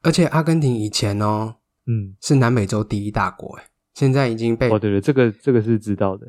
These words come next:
Speaker 1: 对啊，
Speaker 2: 嗯。
Speaker 1: 现在被巴西、被墨西哥压着打，<laughs> 被智利啊，
Speaker 2: 不过说起来，
Speaker 1: 智利也是。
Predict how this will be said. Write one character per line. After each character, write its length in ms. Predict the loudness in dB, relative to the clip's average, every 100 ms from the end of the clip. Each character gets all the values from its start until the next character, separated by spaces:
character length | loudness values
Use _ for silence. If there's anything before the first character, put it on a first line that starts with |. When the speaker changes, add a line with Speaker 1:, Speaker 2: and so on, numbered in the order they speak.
| -4
Speaker 1:
对 100 | 0
啊， 40 | 0
Speaker 2:
嗯。 80 | 0
Speaker 1:
现 140 | 0
在 80 | 0
被 140 | 2 0
巴 300 | 0 0 0
西、 180 | -2
被 140 | 0 2
墨 200 | 2 0
西 260 | -2 -4
哥 520 | -4 0 0 0 -4 -12 _ _ -6
压 160 | -4 -2
着 100 | -4
打， 240 | -4 -4 -6 -14 -18 _ _ -20 -18 -8
<laughs> 680 | -8 -8 -16 _ -16 -14 -2
被 120 | 0
智 260 | 0 -2 0
利 280 | 0 -2 -8
啊， 160 | -4
Speaker 2:
不 100 | 0
过 160 | 4 6
说 180 | 6 4
起 120 | 2
来， 80 | 2
Speaker 1:
智 60 |
利 60 | 0
也 40 |
是。 80 | -4